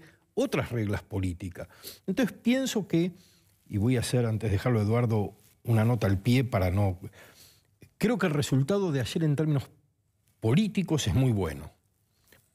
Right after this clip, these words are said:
por muchas razones, y Eduardo lo va a decir mucho mejor que yo. Pero creo que lo que expresa el resultado en términos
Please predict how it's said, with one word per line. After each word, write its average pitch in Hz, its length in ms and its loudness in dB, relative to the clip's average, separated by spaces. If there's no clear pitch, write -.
por 135 160 2
muchas 165 340 2
razones, 92 520 -4
y 110 60 -2
Eduardo 120 320 2
lo 98 100 -2
va 104 80 0
a - 20 0
decir 101 200 0
mucho 131 220 2
mejor 90 240 -2
que 95 120 -6
yo. 80 200 -10
Pero 170 300 2
creo 233 340 0
que 143 140 0
lo 139 160 0
que 139 100 0
expresa 226 640 -2
el 131 100 -2
resultado 127 680 0
en 117 160 2
términos 180 640 -2